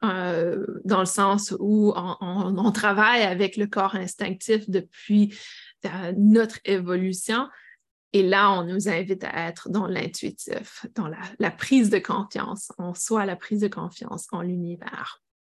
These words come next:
C'est un pur bonheur de pouvoir partager avec vous, surtout en direct. Euh, j'adore pouvoir avoir cette interaction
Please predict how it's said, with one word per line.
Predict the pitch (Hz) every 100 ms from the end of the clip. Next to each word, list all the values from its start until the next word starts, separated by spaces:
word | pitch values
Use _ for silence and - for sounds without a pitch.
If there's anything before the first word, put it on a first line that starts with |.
| - - - - - - _
C'est | - 240
un | 247 254
pur | - 311 311 311
bonheur | 220 254 247 220 220 233 240 208
de | 196
pouvoir | 180 196 202 208
partager | 214 208 - 202 220
avec | 208 190 190
vous, | 190
surtout | 202 214 208 220
en | 208
direct. | 196 202 180 180 202 - -
Euh, | 180 175 175 180 - 190
j'adore | 190 180 175 214 214 214 214 202 202
pouvoir | - 185 202 196 196 202 -
avoir | 190 180 190 196
cette | - 196
interaction | 185 180 185 180 185 - - 254 247